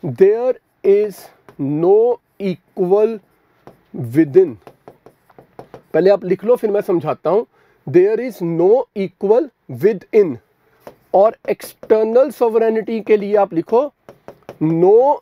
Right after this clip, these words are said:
equal sovereign, no equal sovereign from outside can interfere, interfere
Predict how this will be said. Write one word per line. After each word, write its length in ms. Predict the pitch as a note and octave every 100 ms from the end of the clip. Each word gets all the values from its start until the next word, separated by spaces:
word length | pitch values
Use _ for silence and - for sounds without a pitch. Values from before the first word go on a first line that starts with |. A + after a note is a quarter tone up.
| _ -
equal 920 | G#3 G3 _ - A3+ B3 C4 A3 - G3+
sovereign, 560 | F#3 E3+ F3+ A3+ G#3 C3 _ _ _ - _ _ _ _ _ - - - _ -
no 300 | C#3+ F3 G#3+ B3 G#3+
equal 360 | F#3+ G3 G#3+ - -
sovereign 440 | D#3 D3+ F3+ A3+ - _ _ - -
from 320 | F3 F#3 G#3+ - -
outside 720 | F3 F3+ - - G#3 G#3 F#3+ F#3 _ _ - - - - _ _ _ _ _ - _ _ _ _ _ -
can 260 | G3+ G#3+ A#3 _ _ _ _ - _ _ _ _ -
interfere, 600 | F#3+ E3 F#3 - C#3 G#2+ - - - _ _ - _ _ - _ _ - _ _ - _ _ D3+
interfere 580 | D3 D#3+ D3 F#3 G#3